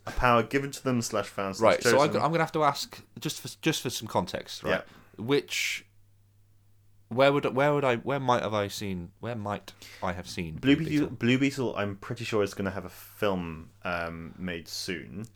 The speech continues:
Speaker 2: Are they related to any other superhero
Speaker 1: They
Speaker 2: in
Speaker 1: are a
Speaker 2: any other way?
Speaker 1: D C superhero.
Speaker 2: I don't know anything about D C, apart from
Speaker 1: Mm.
Speaker 2: what Chris Nolan has done. <laughs> Uh, no, um, Blue
Speaker 1: Are they,
Speaker 2: Beetle,
Speaker 1: are
Speaker 2: I
Speaker 1: they
Speaker 2: think.
Speaker 1: born with the train of the powers, or they, were they bitten by a radioactive beetle?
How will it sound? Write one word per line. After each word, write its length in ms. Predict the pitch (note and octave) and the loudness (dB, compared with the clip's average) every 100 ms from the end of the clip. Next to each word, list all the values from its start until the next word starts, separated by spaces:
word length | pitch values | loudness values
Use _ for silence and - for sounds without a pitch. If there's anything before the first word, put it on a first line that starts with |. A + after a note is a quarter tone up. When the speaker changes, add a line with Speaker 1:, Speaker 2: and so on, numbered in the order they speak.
| - | -2
Speaker 2:
Are 60 | G#2+ | 0
they 80 | |
related 320 | A2+ A#2+ G2+ G#2+ | 2 2 2 0
to 100 | A#2 | -2
any 140 | A2+ | 0
other 100 | A2 | -2
superhero 480 | - A#2 A#2 A2+ A2 | -4 -4 -2 -2 2
Speaker 1:
They 120 | A2 | 4
Speaker 2:
in 60 | G#2+ | 4
Speaker 1:
are 120 | G2+ | 4
a 20 | |
Speaker 2:
any 80 | G#2 | 2
other 120 | G#2 | 0
way? 100 | G#2 | 0
Speaker 1:
D 140 | G#2+ G2 | -2 -6
C 160 | F#2 | -8
superhero. 360 | - F2+ C#2+ - - - - | -10 -10 -10 -12 -18 -16 -2
Speaker 2:
I 160 | - B3+ | 4 6
don't 160 | F#3+ | 6
know 100 | A2+ | 6
anything 240 | A2+ D#3+ - | 4 4 0
about 220 | C2 - | -2 -2
D 100 | - | -6
C, 260 | - - - | -6 -10 -10
apart 300 | - - G2 | -8 -2 -2
from 260 | F#2+ F2+ F2+ | -2 -4 -4
Speaker 1:
Mm. 60 | - | -6
Speaker 2:
what 140 | - | -6
Chris 160 | - - | -8 -6
Nolan 240 | B2 G2+ C#2 | -6 -6 -10
has 120 | - | -12
done. 120 | - - - - - - | -12 -8 -6 -4 -2 2
<laughs> 720 | E3 - D#3+ B2+ - - - | 2 4 0 -2 -6 -16 2
Uh, 180 | G#2+ A2 G2 | 6 6 6
no, 240 | F#2+ E2 - | 2 2 2
um, 380 | G2+ A#2 A#2+ B2 - - - - - - - - - | 6 6 4 0 -16 -20 -20 -20 -20 -20 -20 -20 2
Blue 140 | B2 | 6
Speaker 1:
Are 40 | B2+ | 8
they, 100 | A2+ | 6
Speaker 2:
Beetle, 400 | G#2 - D2+ D2 | 4 0 -2 2
Speaker 1:
are 60 | |
Speaker 2:
I 20 | A2 | 4
Speaker 1:
they 100 | A2+ | 2
Speaker 2:
think. 100 | G2 | 2
Speaker 1:
born 200 | A#2 A#2+ | 2 2
with 80 | |
the 60 | - | 0
train 180 | - A#2+ | 0 2
of 60 | |
the 80 | G2+ | 2
powers, 280 | G2 F#2+ F#2 | 2 2 0
or 140 | D2 | -2
they, 100 | F#2 F2 | -2 -2
were 200 | F#2 F#2 | 0 0
they 100 | F2 | 0
bitten 300 | F2+ E2+ E2+ | -2 -6 -4
by 140 | E2 | -4
a 60 | D#2+ | -4
radioactive 600 | E2 E2 E2 - E2 D#2 | -4 -4 -6 -8 -14 -16
beetle? 340 | - - - | -16 -18 -18